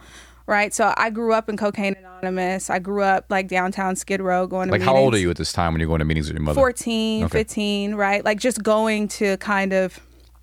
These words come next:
Speaker 1: help her,
Speaker 2: Mm-hmm.
Speaker 1: like, you know, like, kinda, or, like, I mean, I was a minor, so, like, I had to, like, go with her sometimes, sleep in the car, whatever. So
Speaker 2: Yeah.
Speaker 1: I heard what they were talking about.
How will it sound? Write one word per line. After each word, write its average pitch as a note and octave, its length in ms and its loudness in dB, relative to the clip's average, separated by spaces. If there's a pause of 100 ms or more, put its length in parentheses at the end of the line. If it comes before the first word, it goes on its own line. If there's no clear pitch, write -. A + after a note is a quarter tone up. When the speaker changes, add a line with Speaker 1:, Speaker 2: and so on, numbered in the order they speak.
(400)
Speaker 1:
help G#3 360 -2
her, A3+ 400 2
Speaker 2:
Mm-hmm. D#3+ 100 -6
Speaker 1:
like, F#3+ 260 -2
you A3 60 -4
know, G3+ 220 0
like, F3+ 180 -2
kinda, F#3+ 200 -6
or, G#3+ 140 2
like, G3 360 0
I A#3+ 100 2
mean, A3 240 -2
I G3+ 60 2
was F#3+ 100 -2
a F3+ 80 -2
minor, G3 480 -2
so, G#3+ 140 -6
like, F3+ 160 0
I F3 80 0
had F3 240 -2
to, F3+ 80 -2
like, E3+ 200 0
go E3 180 0
with F3+ 120 0
her F#3+ 100 0
sometimes, F3+ 400 -2
sleep F3+ 220 -6
in - 60 -6
the E3 80 -6
car, F3 320 2
whatever. F3+ 340 2
So G#3 200 0
Speaker 2:
Yeah. - 100 -4 (180)
Speaker 1:
I B3 140 2
heard C4+ 260 2
what A#3 80 -2
they A3 140 0
were F3+ 100 -2
talking A3+ 400 -2
about. - 320 -4